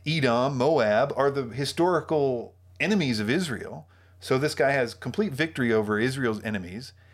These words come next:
And then he comes to his end. They understand that as him being killed by the Antichrist, but at that time literally being resurrected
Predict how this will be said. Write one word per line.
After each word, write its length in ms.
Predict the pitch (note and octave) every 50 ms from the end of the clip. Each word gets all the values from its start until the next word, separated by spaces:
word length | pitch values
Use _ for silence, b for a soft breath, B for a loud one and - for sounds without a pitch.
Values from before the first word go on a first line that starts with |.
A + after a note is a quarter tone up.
| b b b
And 100 | C3+ C#3+
then 80 | E3 F#3+
he 80 | F#3+
comes 320 | - - F3 F3 E3 D3 -
to 140 | - D3+
his 180 | C3 A#2 G#2+ G2+ G2+
end. 400 | F#3 G3 F3 A#2 E2+ D#2+ - - b b b b b b b
They 360 | - C3+ B2 D3+ F3+ A3 A3+ -
understand 920 | G3 F#3+ F#3+ F#3 E3+ - - - E3+ D3 B2+ B2 A#2+ A#2 A#2 A#2 A#2 - - - -
that 400 | B2 A#2+ A#2 A#2 A2+ A2 G#2+ - - - -
as 220 | B2+ A#2+ A#2 A#2
him 280 | - - C#3 D#3 D#3+ C#3+
being 280 | B2+ C#3 C#3 C3 A#2 -
killed 260 | - D#3 D#3+ E3 D#3+
by 100 | F3+ F3+
the 120 | F3+ D3
Antichrist, 480 | C3 B2 A#2 A2 - A2+ A2 G#2+ - -
but 80 | B2+
at 160 | C3 D3 C#3 -
that 200 | F3+ F3+ F3 -
time 380 | - G3 F#3 D3+ C3 B2 B2 C3
literally 440 | D#3+ E3+ G#3+ G3 G3 F#3+ F#3 F#3+
being 260 | E3+ E3+ D#3+ D#3+ D3 C3
resurrected 800 | B2+ C3+ D#3 D3 D3+ C#3 C#3 D3 D3+ - - A2 G2 G2 G2+